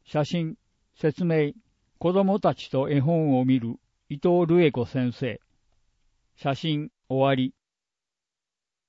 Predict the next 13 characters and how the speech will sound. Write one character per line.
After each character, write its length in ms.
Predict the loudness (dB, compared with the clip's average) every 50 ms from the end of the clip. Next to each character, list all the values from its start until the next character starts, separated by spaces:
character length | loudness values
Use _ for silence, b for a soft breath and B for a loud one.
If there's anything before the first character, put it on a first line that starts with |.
| _ _ _ _ _ _ _ _ _ _
二 260 | _ _ 0 2 2 2
人 140 | 2 0
目、 260 | 0 0 -2 -2 -4 _ _ _ _ _ _ _ _
桜 440 | -8 -6 -4 -2 0 2 2 2 2
保 180 | 2 0 -2
育 280 | -2 -2 -4 -2 0 0
園、 220 | 0 -2 -4 -12 _ _ _ _ _ _
谷 360 | -4 -4 -2 0 0 -2 -2
池 340 | -4 -4 -4 -4 -4 -4 -4
恵 140 | -4 -4 -2
美 240 | 0 0 -2 -2 -6 -10
先 220 | -8 -8 -6 -8
生。 320 | -8 -8 -8 -10 -10 -10